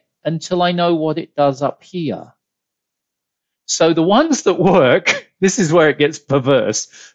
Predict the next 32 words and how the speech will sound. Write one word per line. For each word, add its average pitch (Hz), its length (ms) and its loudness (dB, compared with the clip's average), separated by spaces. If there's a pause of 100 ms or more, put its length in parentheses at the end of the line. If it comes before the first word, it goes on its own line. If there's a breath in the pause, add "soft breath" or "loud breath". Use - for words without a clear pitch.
(100)
the 131 80 -2
ones 214 420 0
that 143 180 -2
work 143 460 2 (160)
have 160 340 -6
to 139 100 -12
run. 139 540 -2 (840)
The 131 60 0
ones 208 460 0
that 147 280 0 (320)
don't 196 280 2
work 127 420 0 (140)
and, 135 400 -4 (160)
and 131 240 -4
stay 156 380 0
down 139 280 0
here 185 200 -2
somewhere, 113 560 -4 (1120)
I 196 60 0
stop 233 500 0
in 127 500 -4 (100)
thirty 127 400 0
days 107 440 -2
or 110 100 -8
sixty - 460 -6
days 117 340 -2
and 151 180 -8
put 196 220 -4
the 180 60 -4
next 190 320 -4
variant 113 500 0
on. 101 300 -12